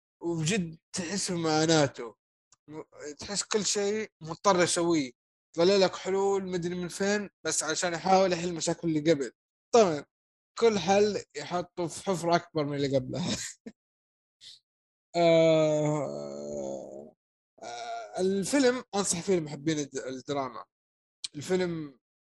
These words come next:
آه، جميل، بس شوية أحداثه أقدر أقول اللي ما يحب الدراما يبعد عنه.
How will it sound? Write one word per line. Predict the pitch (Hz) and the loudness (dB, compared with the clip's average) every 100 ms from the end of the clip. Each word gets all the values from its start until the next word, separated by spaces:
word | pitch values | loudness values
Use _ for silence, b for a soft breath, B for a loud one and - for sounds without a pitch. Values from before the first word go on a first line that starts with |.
| _ _ 135 | _ _ -6
آه، | 135 127 123 113 117 110 - | -4 -4 -6 -6 -8 -12 -6
جميل، | 151 180 196 220 | -2 0 2 0
بس | 185 165 - | -2 0 0
شوية | - - 180 220 202 | 0 0 2 4 6
أحداثه | 180 160 170 165 160 147 127 123 _ _ _ _ _ _ - | 4 2 0 0 -2 -10 -10 -14 _ _ _ _ _ _ -6
أقدر | 196 190 | 0 2
أقول | 185 180 190 185 175 170 160 160 160 156 151 - _ 190 | 2 0 0 2 2 2 4 2 0 -4 -8 -12 _ 2
اللي | 185 | 6
ما | 226 | 6
يحب | 214 208 | 4 4
الدراما | 208 202 214 233 | 4 4 4 4
يبعد | 180 151 131 | 2 2 0
عنه. | 131 | -2